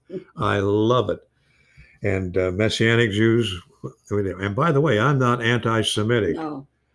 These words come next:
Speaker 1: not at all.
Speaker 2: I was raised to know that the Jews, saved or lost, are God's elect nation. In Isaiah, we find that particularly.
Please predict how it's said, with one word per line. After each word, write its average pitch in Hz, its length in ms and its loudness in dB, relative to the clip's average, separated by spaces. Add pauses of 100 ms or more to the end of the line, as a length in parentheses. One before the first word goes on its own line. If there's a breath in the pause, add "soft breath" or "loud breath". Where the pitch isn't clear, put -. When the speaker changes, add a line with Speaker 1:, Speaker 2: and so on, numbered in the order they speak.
Speaker 1:
not 131 200 -20
at - 80 -16
all. 98 80 -2
Speaker 2:
I 120 100 4
was 104 300 0
raised 143 640 4 (840)
to 98 100 -4
know 135 600 0 (480)
that 98 180 -4
the 95 100 -2
Jews, 131 760 -2
saved 123 440 -2
or 120 160 -4
lost, 82 500 -10 (500)
are 92 120 -8
God's 98 440 -4
elect 98 380 -2
nation. 95 460 -4
In 87 100 -12
Isaiah, 101 640 -2 (460)
we 92 100 -6
find 101 380 -4
that 101 200 0 (360)
particularly. 87 800 -4